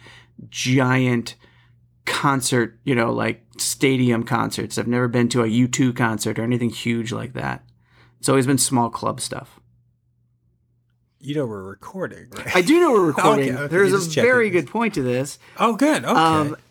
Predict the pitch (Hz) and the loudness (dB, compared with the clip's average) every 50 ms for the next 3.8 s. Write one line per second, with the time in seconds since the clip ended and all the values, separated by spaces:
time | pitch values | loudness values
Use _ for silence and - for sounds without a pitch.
0 | _ - 165 160 165 156 139 170 160 - - 175 156 160 156 139 151 151 151 147 | _ -2 0 0 0 0 0 0 0 0 0 0 0 0 0 2 0 0 2 2
1 | 143 135 131 - 151 - - 170 185 208 202 170 156 147 139 131 139 135 135 131 | 0 -2 -4 -8 -10 -6 -4 -4 -4 -4 -4 -4 -4 -4 -2 -2 -2 -2 -2 -4
2 | - _ _ _ _ _ - - 135 131 113 117 123 123 - _ _ - - 131 | -8 _ _ _ _ _ -10 -4 -4 -2 -2 -2 -4 -6 -8 _ _ -8 -6 -4
3 | 123 120 113 - 143 123 143 202 240 220 - 151 139 143 139 | -4 -4 -6 -4 -2 0 0 2 2 0 0 -2 -4 -4 -4